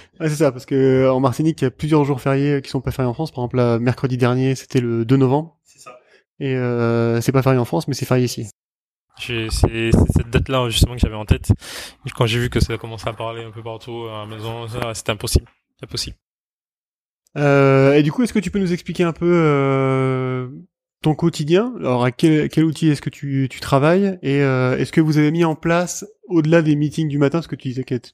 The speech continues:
Speaker 1: passais beaucoup de temps, euh, en meeting, euh, est-ce que vous avez mis en place des rituels ? Est-ce que tu vas, par exemple, de temps en temps à Paris, euh, pour faire des meetings d'équipe ?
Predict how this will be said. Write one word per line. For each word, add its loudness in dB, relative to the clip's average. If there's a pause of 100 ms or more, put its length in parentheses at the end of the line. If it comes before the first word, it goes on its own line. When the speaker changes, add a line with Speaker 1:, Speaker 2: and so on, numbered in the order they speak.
Speaker 1:
passais -6
beaucoup -10
de -18
temps, 0
euh, -4 (540)
en -6
meeting, -4
euh, -2
est-ce -2
que 0
vous 2
avez 4
mis 2
en 4
place 2
des 4
rituels ? 2
Est-ce 0
que -4
tu -4
vas, 2 (240)
par -2
exemple, 0
de 0
temps 2
en 0
temps -4
à 0
Paris, 0 (580)
euh, 0
pour -2
faire 4
des 4
meetings 0
d'équipe ? 2